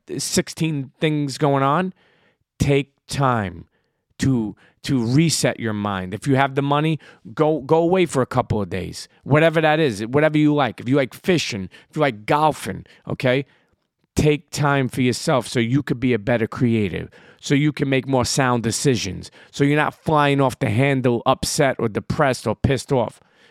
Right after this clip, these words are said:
okay? And stop looking for people to do what you do for them. It's not always gonna happen, okay? Sometimes I don't understand, and it, it, it used to hurt me a lot as a creative,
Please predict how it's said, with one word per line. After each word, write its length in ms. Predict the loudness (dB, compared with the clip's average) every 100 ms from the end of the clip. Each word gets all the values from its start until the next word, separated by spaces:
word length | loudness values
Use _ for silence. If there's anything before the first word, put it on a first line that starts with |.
| _
okay? 380 | -12 -2 -2 -2 -8 -20
And 160 | -10 -8
stop 400 | -4 0 0 -2
looking 600 | 0 0 0 -6 -8 -12 _ _ _
for 200 | -6 -4
people 440 | 0 0 2 0
to 140 | 0 -6
do 280 | 0 2 2
what 240 | 0 -2
you 100 | -6
do 180 | -2 -4
for 160 | -4
them. 340 | -4 -4 -6 -12
It's 160 | -8 -2
not 180 | 0
always 240 | 2 2 0
gonna 200 | -4 -4
happen, 480 | -2 -2 -4 -8 -12 _ _ _ _ -12
okay? 340 | -2 -2 -2 -8 _ _ _ _
Sometimes 540 | -4 -2 0 2 4 4
I 100 | 4
don't 180 | 2 0
understand, 800 | -2 -2 -2 0 2 2 0 -4 _ _ _ _
and 220 | -2 0 -2
it, 100 | -4 _
it, 160 | 0
it 260 | 2 2 2
used 300 | 2 2 2
to 100 | 2
hurt 260 | 4 2 2
me 140 | 0
a 80 | 0
lot 200 | 2 0
as 120 | -2
a 80 | -8
creative, 580 | -2 2 2 2 -2